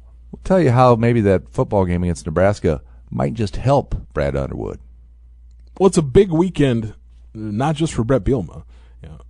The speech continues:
Speaker 2: Illinois is gonna have some visitors on campus for basketball, so Brad Underwood has a chance to maybe sell Champaign-Urbana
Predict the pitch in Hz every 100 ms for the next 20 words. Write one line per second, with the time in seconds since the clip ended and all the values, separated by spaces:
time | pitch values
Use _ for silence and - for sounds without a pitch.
0 | - 107 120 120 113 117 117 120 - 101
1 | 101 113 117 117 123 - - 110 - 107
2 | - 139 - - - - 107 113 107 113
3 | - 107 123 135 101 113 120 127 120 127
4 | 120 - 123 123 - 127 113 - - -
5 | - - - - - 147 170 - 135 156
6 | 143 151 147 143 143 131 113 135 123 123